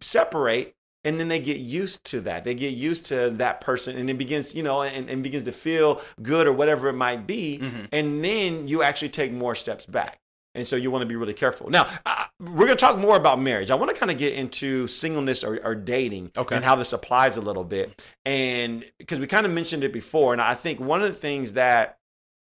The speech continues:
Speaker 1: those who are single, those who are dating, how this can really be challenging, especially with online dating,
Speaker 2: Mm-hmm.
Speaker 1: is where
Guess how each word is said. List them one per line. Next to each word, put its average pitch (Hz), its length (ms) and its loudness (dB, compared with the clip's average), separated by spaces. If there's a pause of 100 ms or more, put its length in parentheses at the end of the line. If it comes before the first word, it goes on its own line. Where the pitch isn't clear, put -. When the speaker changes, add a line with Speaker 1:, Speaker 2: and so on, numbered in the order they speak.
(460)
Speaker 1:
those 147 420 4
who 151 100 0
are 117 100 2
single, 151 380 0
those 139 220 0
who 127 120 0
are 110 80 0
dating, 127 400 -2
how 120 240 4
this 120 240 -4
can 117 180 -6
really 123 180 -2
be 101 140 -10
challenging, 117 600 -2 (260)
especially 156 500 0
with 123 300 -2
online 120 1120 -2 (180)
dating, 113 500 -2
Speaker 2:
Mm-hmm. 107 260 -10 (180)
Speaker 1:
is 143 300 0
where 147 760 2